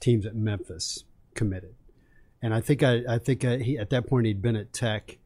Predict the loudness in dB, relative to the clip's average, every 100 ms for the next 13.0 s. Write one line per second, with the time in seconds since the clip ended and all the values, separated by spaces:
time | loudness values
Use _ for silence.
0 | _ _ _ -2 2 4 2 4 6 6
1 | 4 -2 -4 -4 -2 -2 -2 0 2 2
2 | 0 -2 -2 -2 -4 -2 0 0 0 -6
3 | -4 2 4 4 0 -4 0 2 2 2
4 | -2 -4 -6 -2 -2 -2 -4 -6 -4 -4
5 | -6 -6 -6 -6 -16 -20 -14 2 2 4
6 | 2 2 4 4 2 -2 0 0 0 -4
7 | -2 2 2 2 -4 -8 -10 -10 -10 -10
8 | -8 -12 -12 -18 -20 -20 -6 -4 -2 -2
9 | 0 0 0 -2 0 0 -2 -2 0 0
10 | 0 -2 -2 -4 -6 -4 -6 -8 -8 -8
11 | -8 -14 _ _ _ _ 0 4 6 4
12 | 2 0 2 -2 0 -2 -2 -2 -4 -2